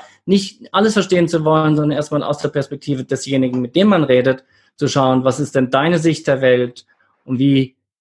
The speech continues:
magst du deinen Sicht der Welt ver-, erweitern, um Wissen, das im Zusammenhang mit Veränderung steht.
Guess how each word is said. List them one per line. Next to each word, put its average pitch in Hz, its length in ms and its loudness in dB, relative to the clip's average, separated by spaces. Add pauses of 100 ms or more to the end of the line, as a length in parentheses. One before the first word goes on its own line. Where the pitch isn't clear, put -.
(140)
magst 135 480 -6
du 127 60 -2
deinen 127 360 0
Sicht 123 280 -8
der 123 120 0
Welt 120 300 0 (280)
ver-, - 240 -10
erweitern, 139 920 0
um 160 580 2 (460)
Wissen, 131 800 0
das 127 220 -2
im 135 100 -2
Zusammenhang 120 720 -2
mit - 400 -6 (920)
Veränderung 113 840 0 (1200)
steht. - 540 -6